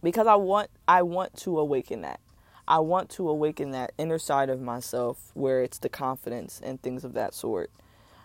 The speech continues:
Um, and with that comes power and wisdom. Now, if it is misaligned and you feel a little off, because it's the seat of your digestive system. So it sits, like, literally right on top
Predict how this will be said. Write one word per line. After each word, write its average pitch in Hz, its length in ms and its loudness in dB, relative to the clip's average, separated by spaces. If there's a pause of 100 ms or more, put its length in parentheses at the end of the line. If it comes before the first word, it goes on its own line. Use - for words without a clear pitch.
(140)
Um, 131 420 2 (220)
and 143 240 -2
with 143 140 6
that 135 200 4
comes 139 240 -6
power 131 480 0
and 127 220 -6
wisdom. 131 480 -4 (420)
Now, 139 380 6
if 143 520 0
it 226 240 4
is 170 240 4
misaligned 156 960 0
and 127 440 -4
you 143 160 -4
feel 147 340 2
a 143 80 2
little 131 240 0
off, 143 480 2 (340)
because 160 340 2
it's 151 160 -6
the 151 140 -4
seat 220 340 -6 (140)
of 151 240 4
your 143 180 -2
digestive 127 560 -4
system. - 460 -12
So - 180 -4
it 127 100 -6
sits, - 380 -8
like, 113 260 -8
literally 143 500 -2
right 127 220 -4
on 123 120 -8
top - 320 -8